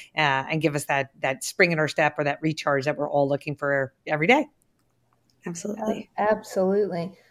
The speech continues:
Speaker 3: Well, Jessica, I know I've taken a bunch of notes on this one, which is always a good sign that there was a lot of information that you shared that, that I'm hoping will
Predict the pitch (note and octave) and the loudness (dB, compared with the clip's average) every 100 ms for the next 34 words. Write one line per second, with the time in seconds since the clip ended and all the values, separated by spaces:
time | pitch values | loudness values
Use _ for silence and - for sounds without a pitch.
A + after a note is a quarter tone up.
0 | _ - G3+ A#3+ A#3+ A3 G#3+ A3 A#3+ A3+ | _ 0 6 6 6 2 2 4 6 6
1 | A3+ A#3+ A#3 F#3+ G3 G3 E3+ F#3+ G3+ G3+ | 4 -2 0 -2 -2 -2 -2 -2 -2 -2
2 | E3 E3+ D#3+ F#3 E3 E3 E3 F3+ F3 E3+ | -4 -4 -4 -4 -6 -6 -4 0 0 0
3 | F3+ F3+ - F3+ F3+ F3 D#3+ E3+ E3 D#3+ | -2 -4 0 0 2 0 2 2 2 0
4 | D#3+ E3 F3+ F3+ F3+ E3+ F3 E3 F#3+ E3 | -2 4 6 8 8 6 2 -6 -6 -4
5 | E3 F3 E3+ D3+ D#3 E3+ D#3+ - D#3+ D#3 | -2 -2 -4 -6 -6 -6 -8 -2 0 0
6 | F#3 D3+ - - - E3 - - _ - | 0 0 -2 -4 2 4 4 -8 _ -2
7 | E3 D#3 D#3+ G3 E3+ E3 D3 D#3+ | -2 0 2 2 0 0 0 0